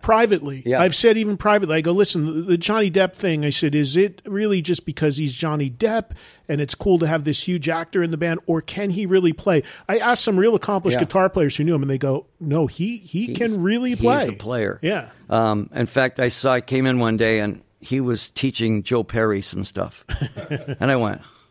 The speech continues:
Speaker 2: "Are you kidding me?" You know, 'cause Johnny can play all this Django Reinhardt gypsy jazz stuff
Speaker 1: Right.
Speaker 2: that nobody can play, you know. And so Johnny's a real deal on guitar. He's, he's not just,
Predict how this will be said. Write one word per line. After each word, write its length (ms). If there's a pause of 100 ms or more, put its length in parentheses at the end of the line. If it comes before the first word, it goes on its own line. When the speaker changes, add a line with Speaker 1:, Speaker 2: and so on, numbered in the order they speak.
(140)
Speaker 2:
"Are 80
you 240
kidding 320
me?" 160 (540)
You 100
know, 60
'cause 200
Johnny 260
can 160
play 180
all 140
this 300 (420)
Django 420
Reinhardt 640 (540)
gypsy 400
jazz 340
stuff 400 (220)
Speaker 1:
Right. 300
Speaker 2:
that 260 (180)
nobody 320
can 160
play, 240 (340)
you 160
know. 240
And 440
so 160
Johnny's 380
a 40
real 160
deal 300 (240)
on 160
guitar. 500
He's, 240
he's 220
not 180
just, 280